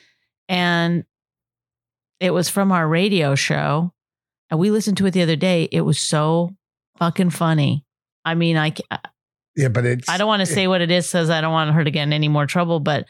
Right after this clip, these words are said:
Speaker 2: It ends careers, what she was doing.
Speaker 1: Yes. And
Speaker 2: But it was
Speaker 1: then
Speaker 2: funny as hell.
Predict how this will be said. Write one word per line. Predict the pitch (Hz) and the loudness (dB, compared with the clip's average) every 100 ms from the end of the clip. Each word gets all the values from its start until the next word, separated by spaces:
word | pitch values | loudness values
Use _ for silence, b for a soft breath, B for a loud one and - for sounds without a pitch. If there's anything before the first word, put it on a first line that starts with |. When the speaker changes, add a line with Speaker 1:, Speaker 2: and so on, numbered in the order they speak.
| - | -4
Speaker 2:
It | 151 | 0
ends | 151 147 | 0 -2
careers, | - 143 147 151 - | -2 0 2 2 0
what | 127 | -4
she | - 139 | -2 0
was | 110 95 | 0 0
doing. | 131 113 101 | 0 -2 -4
Speaker 1:
Yes. | 196 208 175 143 - - | -2 0 0 -2 -4 -4
And | 202 208 | -2 0
Speaker 2:
But | 214 | 2
it | |
was | |
Speaker 1:
then | 208 208 | 2 2
Speaker 2:
funny | 202 143 120 | 0 0 -2
as | 107 | -2
hell. | 127 131 127 | -2 -2 -2